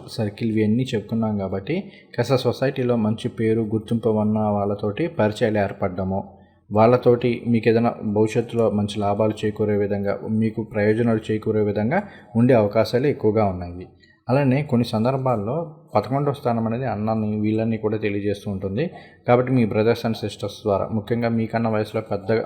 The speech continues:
వాళ్ళతోటి మీకేమన్నా లాభాలు చేకూరవచ్చు. అంటే మీరు ఏదో ఉద్యోగం కోసం ప్రయత్నం చేస్తున్నారనుకోండి, వాళ్ళు ఏదైనా జాబ్ రిఫరెన్స్ ఇవ్వడమో, లేదు మీరు ఏదైనా బిజినెస్ కోసం ప్రయత్నం చేస్తున్నారనుకోండి, వాళ్ళు కొంత మనీ ఇవ్వడమో, ఇలా జరిగే అవకాశాలు అనేవి ఈ టైంలో గోచార రీత్యా ఉన్నాయి.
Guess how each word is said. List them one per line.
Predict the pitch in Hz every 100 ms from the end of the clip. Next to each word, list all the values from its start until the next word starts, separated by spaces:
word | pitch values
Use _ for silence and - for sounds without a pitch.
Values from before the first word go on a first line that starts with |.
| - -
వాళ్ళతోటి | 101 104 101 104 170 208 - - - _ -
మీకేమన్నా | 151 156 151 147 151 151 123 131 - - - -
లాభాలు | - 123 135 147 127
చేకూరవచ్చు. | 117 107 101 98 107
అంటే | 113
మీరు | 120 110
ఏదో | 104 110
ఉద్యోగం | 104 117 120 123
కోసం | 117 107 120
ప్రయత్నం | 113 107 113 110
చేస్తున్నారనుకోండి, | 104 - 104 101 104 98 101
వాళ్ళు | 107 104 104
ఏదైనా | 107
జాబ్ | 104 101 101
రిఫరెన్స్ | 107 101 107 101 101
ఇవ్వడమో, | 95 92 92 - - _ _ -
లేదు | 120 135
మీరు | 135 123
ఏదైనా | 117 123
బిజినెస్ | 113 107 104 117 110 - -
కోసం | 113 110
ప్రయత్నం | 113 107 104 107 104
చేస్తున్నారనుకోండి, | 101 - 101 101 98 98
వాళ్ళు | 101 104
కొంత | 107 104 104
మనీ | 101 98 104 107
ఇవ్వడమో, | 95 95 95 95 - - - -
ఇలా | 110
జరిగే | 104 101 107
అవకాశాలు | 117 104 98 107 107 98
అనేవి | 95 117 196 - - -
ఈ | 107 120
టైంలో | 110 107 160
గోచార | 113 104 101 101 92
రీత్యా | 90 90 208 170
ఉన్నాయి. | 95 85 82 80